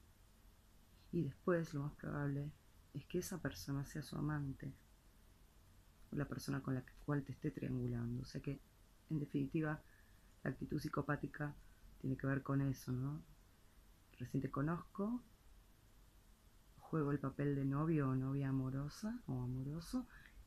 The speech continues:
y luego te muestro con quién te voy a triangular, con quién te voy a engañar. Entonces la víctima está en una constante, constante búsqueda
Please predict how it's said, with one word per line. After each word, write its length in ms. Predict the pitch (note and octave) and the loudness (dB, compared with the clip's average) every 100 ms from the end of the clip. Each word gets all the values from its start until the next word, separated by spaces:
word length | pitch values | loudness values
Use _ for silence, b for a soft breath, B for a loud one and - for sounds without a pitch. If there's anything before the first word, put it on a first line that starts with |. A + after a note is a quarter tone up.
| - | 0
y 240 | C3+ C3+ | 2 4
luego 680 | C3 D3+ F3+ G3+ G3+ A3+ C4 - - - - - - - - - - - - | 4 6 8 6 6 4 0 -8 -20 -20 -20 -20 -20 -20 -20 -20 -20 -20 -4
te 120 | C#3 | 2
muestro 760 | C3 G3+ C4 - - D3+ D#3+ G3+ | 4 6 6 4 -2 2 2 2
con 180 | - C#3 | 0 0
quién 240 | - D3 | 2 0
te 80 | C3+ | 2
voy 120 | C3 | 0
a 60 | B2+ | -2
triangular, 540 | - A2 A2 - - - | -4 -4 -2 -2 -6 -10
con 180 | - C#3 | -2 -2
quién 220 | D#3 D#3 | 2 2
te 80 | C#3+ | 4
voy 140 | C3+ | 4
a 40 | B2+ | 4
engañar. 400 | B2 A2+ A2+ - - - - - - - - - - - - - - - - | 2 -2 -4 -8 -14 -20 -20 -20 -20 -20 -20 -20 -20 -20 -20 -20 -20 -20 -6
Entonces 300 | C#3 C3 B2+ C3+ | -4 -2 0 0
la 100 | C3 | 2
víctima 540 | D3 - F3+ F#3+ A3 - - - | 0 0 0 2 -2 -6 -18 -12
está 340 | - - C3+ | -12 -4 -2
en 80 | C#3 | 2
una 220 | C#3 C3 B2 | 2 2 0
constante, 1120 | B2 A#2+ A#2+ - E3 G#3 A3 G#3+ G3 - G3 | -2 -2 -4 0 2 4 2 0 -2 -8 -6
constante 520 | D#3+ C#3 C#3+ D3 D3 | -4 -4 0 0 0
búsqueda 640 | C#3+ D#3 - A3 A3 A#3+ | 0 -2 -4 -4 -2 -2